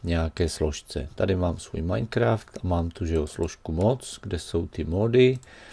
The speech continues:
mám tu složku config, kde jsou jejich konfigurace. Vytvořím si nějakou složku, ve které si ten modpack poskládám pro, pro ten,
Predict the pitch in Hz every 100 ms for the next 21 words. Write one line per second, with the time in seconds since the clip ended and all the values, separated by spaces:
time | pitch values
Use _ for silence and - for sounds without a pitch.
0 | - - 87 87 90 - 92 - - -
1 | 101 101 101 90 85 80 85 80 78 -
2 | 82 - 87 87 82 - 73 78 - -
3 | - - - - - - - - - -
4 | - - - - - - 87 101 - 147
5 | 139 151 139 - 82 - - - - -
6 | - - 90 95 123 107 85 76 76 -
7 | 98 117 - - - - - - 117 107
8 | 98 101 87 98 - 110 107 101 - -
9 | 95 95 90 - - 85 - - - -
10 | - - 90 - - 87 87 80 78 71
11 | - - - - 87 85 - - - -
12 | - - 92 - 87 80 82